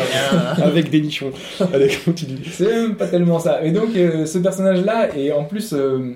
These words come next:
Speaker 2: enfin, est bien introduit parce que c'est un personnage qui est, enfin, très fort, charismatique, euh, qui est vachement bien foutu dans l'univers, qui est en plus, euh, Arya, c'est un personnage, euh, donc le personnage qui dirigeait Omega, euh, un petit peu sanguinaire, euh,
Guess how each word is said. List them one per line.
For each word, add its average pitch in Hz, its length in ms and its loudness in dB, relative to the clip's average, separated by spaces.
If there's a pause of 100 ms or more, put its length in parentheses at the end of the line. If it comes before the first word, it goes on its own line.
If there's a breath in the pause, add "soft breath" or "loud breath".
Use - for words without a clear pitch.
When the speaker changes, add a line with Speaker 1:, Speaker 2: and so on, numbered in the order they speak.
(120)
Speaker 2:
enfin, 139 220 0 (160)
est 147 160 0 (160)
bien 190 220 2
introduit 185 440 0
parce 175 200 -4
que 131 380 2
c'est 127 180 -4
un 120 160 0
personnage 147 520 -2
qui 123 240 -2
est, 120 300 2
enfin, 101 300 -14
très - 140 -4
fort, 170 360 0
charismatique, 143 640 -4
euh, 113 400 -2 (140)
qui 120 360 2
est 113 100 -4 (140)
vachement 147 280 -2
bien 151 100 -2
foutu 156 240 -4
dans 147 100 0
l'univers, 151 520 -2
qui 139 100 -2
est 131 80 2
en 117 140 -2
plus, 147 260 -6
euh, 120 220 -4 (420 loud breath)
Arya, 156 300 0
c'est 170 100 -2
un 123 60 0
personnage, 143 440 0
euh, 110 420 -2
donc 104 360 -4
le 123 60 -2
personnage 135 380 -4
qui 135 100 -12
dirigeait 135 320 -2
Omega, 143 500 0 (260 loud breath)
euh, 113 200 0
un 117 60 -4
petit - 160 -12
peu 131 140 -4
sanguinaire, 143 760 2
euh, 113 460 2